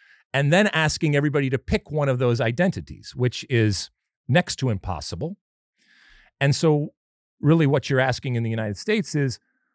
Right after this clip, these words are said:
we're gonna have to be a mixture of all of those. And that's difficult. I get a hundred Americans in a room that are involved in soccer, and I ask them what the beautiful game is, I'm gonna get a hundred different answers.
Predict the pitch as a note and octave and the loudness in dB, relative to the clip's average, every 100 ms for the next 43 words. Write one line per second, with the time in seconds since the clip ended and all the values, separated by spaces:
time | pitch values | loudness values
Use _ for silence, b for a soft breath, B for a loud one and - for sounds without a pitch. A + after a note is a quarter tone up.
0 | _ _ _ _ _ - A2+ A#2+ C#3+ C#3+ | _ _ _ _ _ -10 -4 -2 0 0
1 | D3 C#3 C#3+ A#2+ C#3+ - - B2+ A#2 G#2+ | 0 -2 0 2 0 -4 -4 0 2 2
2 | A2 D2 C2+ - - - _ - F#3 C4+ | -2 -4 -14 -20 -20 -20 _ -10 -10 -8
3 | C#4 - F#4 - - - - _ _ _ | -12 -8 -8 -6 -8 -10 -14 _ _ _
4 | _ - G2 B2 C#3 - - G#2 F#3+ F#3+ | _ -14 -10 -4 -4 -4 -2 2 2 2
5 | D#3 - B2 C#3 D#3 - B2+ B2+ A#2 G#2+ | -2 -2 0 2 0 0 0 0 0 2
6 | D3+ G2+ F#2 B2 _ _ _ G2 - - | 0 0 -6 -12 _ _ _ -12 -10 -6
7 | F#2+ G2 A2+ G#2 E2+ C3+ B2 - F2 E2+ | -4 -2 -2 -2 -4 -4 -4 -4 -8 -6
8 | G2+ G2 - G2+ F#2+ F#2+ F#2+ E2 F#2+ F2+ | -4 -6 -6 -6 -6 -6 -8 -10 -10 -10
9 | F2 G2 F#3 A2+ A2 G2 G2+ G#2 F2 - | -8 -2 0 0 -2 -4 -4 -6 -8 -6
10 | D3+ D#3+ - C3 C3 - G2+ - - - | -6 -6 -8 -10 -10 -10 -10 -12 -18 -18